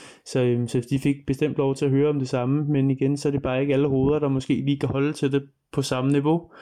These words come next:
Øhm, og, og jeg har nok bare ladet det lære lidt mere, end, øhm, end hvad godt er, øh, for, for, øh,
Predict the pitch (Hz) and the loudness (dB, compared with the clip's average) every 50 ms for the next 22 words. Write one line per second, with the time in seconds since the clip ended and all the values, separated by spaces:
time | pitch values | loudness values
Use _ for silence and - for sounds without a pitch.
0 | - - - - - _ - - 147 147 139 135 131 127 123 127 127 - - - | -20 -20 -20 -20 -20 _ -4 0 2 4 4 4 4 2 2 0 -2 -4 -4 -4
1 | 143 139 135 - 143 139 131 139 143 143 156 156 143 139 139 139 - - 139 139 | -2 -2 0 0 0 2 2 2 0 0 -2 -2 -2 -2 -2 -2 -4 -4 -2 0
2 | 139 143 135 131 135 127 127 123 120 127 139 147 151 - - _ - 151 143 135 | 2 2 2 2 2 2 2 2 2 2 2 0 -2 -4 -10 _ -4 -2 -2 0
3 | 143 143 135 135 139 143 - - 135 135 131 131 127 123 123 123 123 123 120 117 | 2 2 4 4 4 2 2 2 2 2 2 2 2 0 0 0 -2 -2 -4 -6
4 | 117 - _ _ _ _ _ _ _ _ - _ _ _ _ _ _ _ _ _ | -10 -18 _ _ _ _ _ _ _ _ -20 _ _ _ _ _ _ _ _ _
5 | _ _ _ _ _ _ _ _ _ _ _ _ _ _ _ _ - - 143 143 | _ _ _ _ _ _ _ _ _ _ _ _ _ _ _ _ -2 0 2 2
6 | 139 135 139 135 139 147 143 123 135 143 139 - _ _ _ _ _ _ _ _ | 2 2 0 0 0 2 2 2 2 0 -4 -8 _ _ _ _ _ _ _ _
7 | - - - 147 143 139 131 131 - - 135 127 - - 135 127 123 120 120 117 | -8 -2 2 4 4 4 4 2 0 -2 -2 -2 -2 -2 0 2 2 2 2 2
8 | 117 117 113 117 120 | 2 2 2 0 0